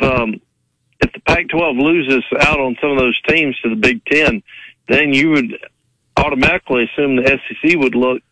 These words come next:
to add a couple of teams from the East Coast, you know, uh, from the A C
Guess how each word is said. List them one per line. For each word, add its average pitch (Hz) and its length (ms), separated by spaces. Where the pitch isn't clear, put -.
to 107 80
add 123 140
a 117 60
couple 123 300
of 113 100
teams 131 400
from 113 180
the 107 140
East - 400
Coast, 170 240
you 131 80
know, 120 280
uh, 120 200
from 113 160
the 107 140
A 123 80
C 110 120